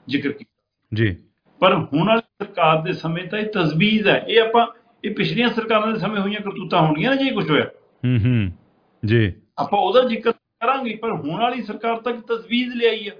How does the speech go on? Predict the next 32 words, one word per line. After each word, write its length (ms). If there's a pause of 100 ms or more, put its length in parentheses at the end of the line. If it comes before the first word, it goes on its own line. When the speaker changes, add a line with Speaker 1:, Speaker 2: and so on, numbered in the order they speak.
(180)
Speaker 2:
ਹੂੰ। 280 (720)
Speaker 1:
ਕਿ 100
ਭਾਈ, 540 (340)
ਜੇ 260
ਤੁਸੀਂ 280
ਜਿਹੜੇ 340
ਕੰਮ 260
ਲਈ 160
ਜ਼ਮੀਨ 340
ਲਈ 200
ਹੈ, 60
ਤੁਸੀਂ 200
ਉਹ 60
ਕੰਮ 220
ਨਹੀਂ 160
ਕਰਦੇ, 240
ਕੱਲ੍ਹ 180
ਉਹਨੂੰ 140
ਕਿਸੇ 180
ਹੋਰ 200
'ਚ 80
ਤਬਦੀਲ 300
ਕਰਾ 180
ਲਓ 120
ਚਾਹੇ। 200 (360)
Speaker 2:
ਜੀ। 280 (1200)
Speaker 1:
ਤਾਂ 80
ਤੁਸੀਂ 240
ਹੋਰ 500 (520)
ਧੋਖਾਧੜੀ 540
ਵਾਲਾ, 220
ਮਤਲਬ, 460